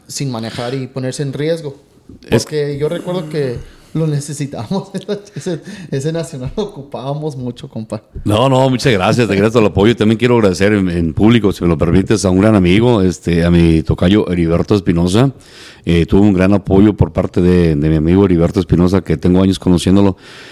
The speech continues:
Speaker 2: Este, incluso yo empecé a narrar sus, él es floreador de salón.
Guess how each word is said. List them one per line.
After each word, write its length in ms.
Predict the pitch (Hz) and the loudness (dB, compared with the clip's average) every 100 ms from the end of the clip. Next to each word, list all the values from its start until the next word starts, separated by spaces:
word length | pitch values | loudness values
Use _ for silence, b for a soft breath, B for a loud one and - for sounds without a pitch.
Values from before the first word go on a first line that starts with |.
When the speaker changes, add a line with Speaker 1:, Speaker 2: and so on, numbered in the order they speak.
| B | B
Speaker 2:
Este, 920 | - 87 80 - 85 82 80 78 78 - | 0 0 0 -2 0 2 2 2 0 -2
incluso 340 | 82 98 98 | -2 -2 2
yo 80 | 117 | 2
empecé 260 | 107 104 107 | 2 -2 0
a 40 | |
narrar 300 | 110 101 104 | 2 2 0
sus, 200 | 107 92 | 0 0
él 120 | 95 | 2
es 300 | 110 113 - 95 | 2 0 -10 -4
floreador 480 | 98 90 87 92 107 | 0 0 2 2 0
de 80 | |
salón. 500 | 95 90 92 131 135 | -2 0 2 2 0